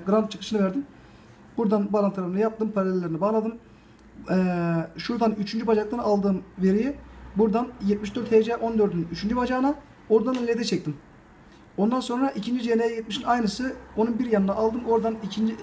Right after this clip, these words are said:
diğer lede çektim. Bağlantılarını yaptım. Şu an, e, motorlarımız çalışıyor. Herhangi bir sıkıntı yok. E, mesela ben şuradan ba-, şu an parmağım benim beyaz olacak, görecek muhtemelen.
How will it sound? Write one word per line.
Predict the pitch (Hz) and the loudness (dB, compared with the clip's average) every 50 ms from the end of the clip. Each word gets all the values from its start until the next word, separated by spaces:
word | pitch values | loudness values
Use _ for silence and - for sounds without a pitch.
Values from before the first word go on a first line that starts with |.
| - 185 | -6 0
diğer | 226 233 208 | 2 4 4
lede | 185 170 165 165 | 4 2 -2 -2
çektim. | - 175 170 170 - 294 - - - - - - - - - - - | -2 -4 -2 -2 -4 -6 -6 -8 -16 -20 -20 -20 -20 -20 -12 -2 0
Bağlantılarını | 247 240 233 220 220 190 190 190 214 | 2 2 2 2 0 0 0 0 0
yaptım. | 247 247 247 - 240 262 - - - - - - | 0 -2 -2 -4 -4 -6 -6 -10 -16 -20 -20 -16
Şu | - - 262 247 | -6 -2 0 2
an, | 240 226 220 220 | 2 2 0 0
e, | 196 196 190 190 190 185 185 185 185 - | 0 0 2 2 0 0 -2 -4 -4 -2
motorlarımız | 208 214 220 220 220 220 226 226 220 | -2 0 2 2 2 2 0 -2 -2
çalışıyor. | - 220 214 202 - 226 233 | -2 -2 0 0 -2 -6 -4
Herhangi | 226 214 220 220 208 | -2 0 0 0 0
bir | 190 | -2
sıkıntı | - 190 190 170 175 226 | -4 -6 -6 -4 -2 -4
yok. | 240 - - - - - - - - - - - - - - - - - 285 | -4 -6 -8 -16 -20 -20 -20 -20 -20 -20 -20 -20 -20 -20 -20 -20 -12 -4 0
E, | 196 190 185 180 180 175 - | 2 2 2 2 0 -2 0
mesela | 202 202 202 208 202 196 196 | 0 0 0 2 2 2 2
ben | 202 202 - - - - - - - | 2 0 -4 -6 -6 -6 -6 -6 -8
şuradan | - - 208 202 196 196 | -6 -2 0 2 2 2
ba-, | 185 170 196 202 - - - | 2 2 0 -2 -2 -6 -12
şu | - - 208 | -4 0 0
an | 208 202 | 0 2
parmağım | 202 196 185 208 220 220 | 2 0 2 2 2 2
benim | 208 220 240 247 - - - | 0 0 -2 -4 -8 -10 -2
beyaz | 196 202 214 214 196 | 2 2 2 2 2
olacak, | 180 165 170 170 | 0 -2 -2 -2
görecek | 175 170 156 165 165 170 | -2 -2 -2 -2 -2 -4
muhtemelen. | 175 170 - 190 196 233 | -4 -2 -2 0 -2 -2